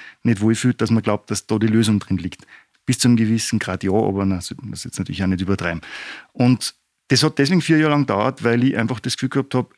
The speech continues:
ich will wirklich das, was ich mir vorstelle und nicht nur irgendwas, damit's fertig wird. Und das ist komplex, die Firma Chagall, äh, ich liebe sie, weil die haben sie auf die Reise einlassen. Das ist nämlich auch nicht normal, weil das kostet einen Haufen Geld,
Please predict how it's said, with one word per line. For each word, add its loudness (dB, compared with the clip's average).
ich 0
will 2
wirklich -2
das, 0
was -4
ich 0
mir 0
vorstelle 0
und 0
nicht 0
nur 2
irgendwas, 2
damit's 0
fertig -10
wird. -12
Und 2
das 2
ist -2
komplex, 2
die 0
Firma 4
Chagall, 0
äh, -2
ich -10
liebe 0
sie, 0
weil 2
die -2
haben 0
sie -4
auf -4
die -4
Reise 0
einlassen. -2
Das -8
ist -8
nämlich 0
auch -6
nicht 0
normal, 0
weil -2
das -6
kostet -6
einen 0
Haufen -6
Geld, -4